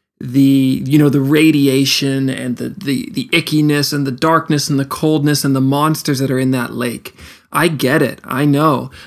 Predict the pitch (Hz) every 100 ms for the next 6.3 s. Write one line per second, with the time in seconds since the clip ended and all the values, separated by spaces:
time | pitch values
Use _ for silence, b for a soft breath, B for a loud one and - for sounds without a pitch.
0 | B - 170 220 247 - 185 156 131 160
1 | 156 127 131 127 - 139 - - - 151
2 | 135 160 214 208 - b b b _ -
3 | 156 - 156 151 139 - 156 143 - -
4 | - 226 220 190 - 170 156 143 139 185
5 | 170 147 143 b b b _ _ - 147
6 | 139 123 -